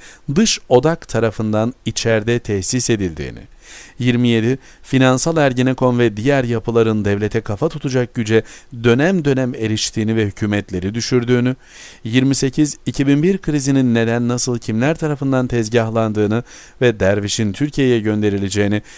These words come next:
bin dokuz yüz doksan dokuz yılından itibaren bildiğini. Yirmi dokuz, Türkiye'yi krize sokan I M F Başkan Yardımcısı Stanley Fischer'ın sonrasında İsrail Merkez Bankası Başkanı olduğunu,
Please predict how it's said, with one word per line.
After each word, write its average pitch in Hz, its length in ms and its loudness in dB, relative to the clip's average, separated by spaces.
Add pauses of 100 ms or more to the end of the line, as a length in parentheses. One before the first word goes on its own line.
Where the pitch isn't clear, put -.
(160)
bin 147 140 4
dokuz 170 300 2
yüz 156 140 -4
doksan 147 360 2
dokuz 185 320 -2
yılından 131 500 2
itibaren 104 720 0
bildiğini. 85 500 -6 (460)
Yirmi 127 260 2
dokuz, 127 380 0 (240)
Türkiye'yi 190 440 0
krize 139 340 -2
sokan 139 420 0
I 135 80 0
M 123 120 2
F 127 140 0
Başkan 120 340 0
Yardımcısı 139 640 0
Stanley 127 360 0
Fischer'ın 127 500 -2 (280)
sonrasında 151 840 2
İsrail 165 460 0
Merkez 135 480 0
Bankası 123 500 -2
Başkanı 110 400 0
olduğunu, 104 520 0